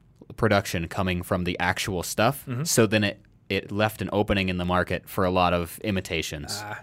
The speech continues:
Speaker 2: okay.
Speaker 1: So you'll get, you'll get regu-, you'll get different kinds of teas. They could still be oolongs, but they've been, like, they've got steamed milk filtered through them or
Speaker 2: Yeah.
Speaker 1: something. And there, there are some imitations. So sometimes it, there is dairy.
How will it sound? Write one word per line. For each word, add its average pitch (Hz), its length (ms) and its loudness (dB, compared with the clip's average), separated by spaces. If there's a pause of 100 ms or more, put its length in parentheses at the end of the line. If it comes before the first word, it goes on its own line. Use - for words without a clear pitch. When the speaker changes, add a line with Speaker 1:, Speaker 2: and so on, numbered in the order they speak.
Speaker 2:
okay. - 180 -6 (280)
Speaker 1:
So 107 300 4
you'll 107 240 2
get, 113 480 4
you'll 107 200 0
get 104 240 0
regu-, 101 340 -2
you'll 113 300 -2
get 113 160 0
different 113 300 -2
kinds 113 240 0
of 104 120 -6
teas. 110 560 0 (340)
They 104 160 4
could 104 180 -2
still 107 220 4
be 107 120 2
oolongs, 98 600 2
but 95 160 -4
they've 90 200 -2
been, 87 180 -4
like, 80 280 -8 (880)
they've 95 180 -4
got 87 200 -4
steamed 98 440 -2
milk 98 360 -2 (420)
filtered 101 420 -2
through 104 160 0
them 104 200 2
or 101 40 0
Speaker 2:
Yeah. 101 80 -2
Speaker 1:
something. 104 520 2 (360)
And 101 220 2
there, 113 160 4
there 120 180 6
are 110 60 6
some 107 180 4
imitations. 95 460 -2
So 117 80 2
sometimes 117 680 2
it, - 340 -8
there 95 140 6
is 113 180 6
dairy. 76 400 -8